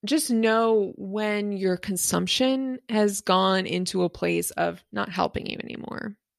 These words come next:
not educating you anymore. You know where that point is when you start to feel burnt out or your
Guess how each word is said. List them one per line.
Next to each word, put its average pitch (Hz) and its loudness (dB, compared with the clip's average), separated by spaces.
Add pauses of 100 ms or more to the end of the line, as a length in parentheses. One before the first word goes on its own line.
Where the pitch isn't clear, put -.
(240)
not 196 2
educating - -6
you - -6
anymore. 175 -8 (1080)
You 240 6
know 254 8
where 220 8
that 196 4
point 170 0
is 143 -2
when 190 -6
you 190 -4
start - 0
to - -8
feel 196 2
burnt 175 4
out 143 4
or 190 -4
your 185 0